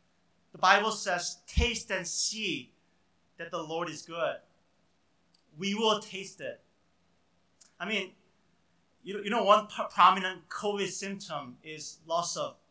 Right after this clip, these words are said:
taste, right? It's, it's almost as if the whole humanity has been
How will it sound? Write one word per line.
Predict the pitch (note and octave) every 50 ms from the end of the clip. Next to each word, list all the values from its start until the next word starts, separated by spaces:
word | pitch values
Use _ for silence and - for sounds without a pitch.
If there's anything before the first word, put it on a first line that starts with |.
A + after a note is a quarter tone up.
| _ _ _ _ -
taste, | F#3+ F3+ D3 C#3 - - -
right? | C3 A#2+ A#2+ C#3+ D#3 - _ _ _ _ _ _ _ _ _ _ _ _ _ _ _ _ _ _ _ _ _ _ _ _ _ _ _ _ _ _
It's, | F#3+ G3 - - -
it's | A3+ A3 A3 - -
almost | G3 A3+ B3 C4+ - -
as | F#3+ G3+ G3+ G3+
if | G3+ G3+ G3+ -
the | - F3 -
whole | - G#3+ - - - - G#3 G#3 A3 A#3 A3+ - -
humanity | - - F#3+ E3+ E3+ F#3 A3 A3+ A#3+ F3 D#3
has | D3+ - G3 F3+ F3+ F3+ -
been | - F#3+ F3+ F3+ E3+ D#3+